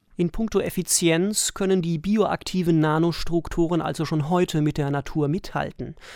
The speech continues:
Bei anderen zentralen Aspekten wie der Langzeitstabilität besteht aber noch reichlich Forschungsbedarf. Dennoch führt intensive Sonneneinstrahlung dazu, dass die lichtaktiven Proteine zerstört werden.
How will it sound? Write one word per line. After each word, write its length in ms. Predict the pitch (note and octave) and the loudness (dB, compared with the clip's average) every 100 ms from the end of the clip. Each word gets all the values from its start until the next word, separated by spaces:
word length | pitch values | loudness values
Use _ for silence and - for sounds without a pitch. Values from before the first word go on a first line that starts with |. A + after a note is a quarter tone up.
| - - - | -20 -20 -8
Bei 140 | C#3+ D#3 | -2 0
anderen 360 | G#3 G3 E3 | 2 2 2
zentralen 560 | D3+ D#3+ - D3+ D3+ D#3 | 2 0 0 0 0 0
Aspekten 640 | D3 - - D#3+ - D#3 | -4 -2 -4 -4 0 0
wie 80 | D3 | 2
der 140 | C#3+ | 0
Langzeitstabilität 1400 | C#3+ D3 E3 - D#3 D3+ - D3 D3 C#3+ C#3 D3 D3 - | 2 2 0 0 0 0 0 -2 0 -4 -4 -4 -4 -4
besteht 320 | D3+ - C#3+ | -4 -2 -2
aber 160 | C#3 C#3 | -2 -2
noch 180 | B2+ | -2
reichlich 400 | C#3+ C3+ - C3 | -2 -2 -4 -6
Forschungsbedarf. 960 | - C#3+ D#3+ F3+ D#3+ D3 C3 C3 E3 - - - - - - | -2 -2 0 0 -2 -2 -2 -4 -6 -14 -20 -20 -20 -20 0
Dennoch 320 | D3+ F3+ G#3 | 4 4 2
führt 380 | - G#3+ G3 F#3+ | -4 2 2 2
intensive 500 | - F3+ E3+ G#3+ F3 | 2 2 2 2 2
Sonneneinstrahlung 960 | C#3+ D#3+ E3+ E3 D#3+ - D3 D#3 D#3 | 4 2 2 0 -4 0 2 4 4
dazu, 480 | D3 D3 - F3 F3 - - - | 4 2 2 2 2 -2 -14 -14
dass 160 | - D3+ | -6 -4
die 120 | - | -2
lichtaktiven 760 | D3+ F3+ - D3+ - E3+ D#3 D#3 | 0 -2 -2 -6 -4 -2 0 2
Proteine 600 | - D3+ C#3+ D#3 D3+ C#3+ | 2 0 -2 -2 0 -2
zerstört 580 | - C3+ - F3 F#3 - | -2 -4 0 0 0 0
werden. 280 | C3+ - | -2 -2